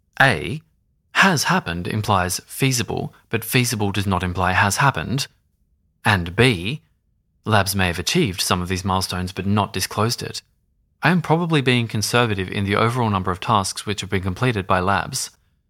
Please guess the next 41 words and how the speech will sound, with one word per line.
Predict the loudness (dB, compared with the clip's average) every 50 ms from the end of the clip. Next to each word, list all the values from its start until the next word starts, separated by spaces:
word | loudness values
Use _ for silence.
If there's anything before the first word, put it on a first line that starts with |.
| _ _ _ _ _ _ _ 0
I | 0
have | 2 4
not | 4 2 4 2
attempted | 2 0 -2 -4 -6 -6 -6 -6
to | -2
offset | -2 -2 -2 -2 -4 -4 -4
this | -2 -4 -6 -4
conservatism | -4 -4 -2 0 0 0 0 -2 -4 -2 -2 0
by | 0 0
using | 0 0 0 0 0 0
my | 0 0
judgment | 2 2 2 2 0 -4 -6 -6
of | -4 -2
what | -2 -2 -2 0
labs | 0 -2 -2 -2 -4 -6
can | -6 -4 -4 -4
probably | -2 -2 -2 -2 -2 -2 -2 -2 -2
achieve | -2 -2 -2 -2 -2 -2
in | -2 -4 -4
private. | 0 0 0 0 0 -4 -6 -8 -10 -12 _ _ _ _ _ _ _ _ _ _ _ _ _ _ _ _ _
If | -6 -2 2
you | 2 2
disagree | 2 2 -2 -4 -4 -4 -4 0 0 2 2 2 -2 -4 -6 -4
or | 0 0
have | 2 2 0
insider | -2 -2 0 0 0 0 0
knowledge | 0 0 0 0 0 -2 -4
of | -6 -4
capabilities, | -4 -4 -4 -4 -2 -2 -2 -2 -2 -6 -8 -8 -8 -8 -8 -8 _ _ _ _ _ _ _
you | -2 0
may | 2 2 2
be | 0 -2 -2
interested | -4 -4 -2 -4 -4 -2 -2
in | -2 0 0
editing | 0 -4 -4 -4 -4 -2 -2
my | 0 0 2
working | 2 2 2 0 -2 -4 -6 -6 -6 -6
at | -4
a | -4
link | -2 -2 -4 -6
here. | -8 -10 -8 -8 -6 -6 -6 -10